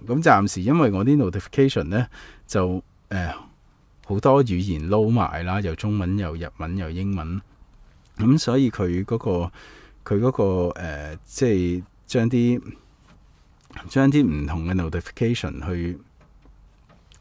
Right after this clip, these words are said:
即係 summarize 咗個，嗰個功能呢，就暫時我係試唔到。咁其他我試到嘅嘢呢，就，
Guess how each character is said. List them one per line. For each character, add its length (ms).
即 100
係 80
summarize 600
咗 220
個， 140
嗰 180
個 160
功 220
能 200
呢， 240
就 280
暫 380
時 160
我 160
係 40
試 280
唔 160
到。 160
咁 320
其 180
他 440
我 180
試 360
到 120
嘅 240
嘢 260
呢， 160
就， 380